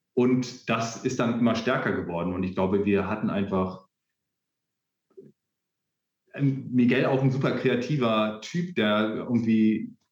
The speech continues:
gefühlt, wenn ich an ihn zurückdenke, damals zumindest, immer irgendwie eine Gitarre zur Hand hatte und dann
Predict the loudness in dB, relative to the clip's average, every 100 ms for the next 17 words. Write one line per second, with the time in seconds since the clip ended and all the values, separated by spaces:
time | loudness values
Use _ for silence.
0 | _ -8 -2 2 4 4 0 2 2 2
1 | -10 _ 0 2 4 2 2 2 2 2
2 | 2 2 2 2 0 0 2 4 2 -4
3 | -14 _ _ _ 0 2 4 2 2 2
4 | 2 0 0 -2 -2 -2 -2 0 -2 -2
5 | 0 2 2 2 -2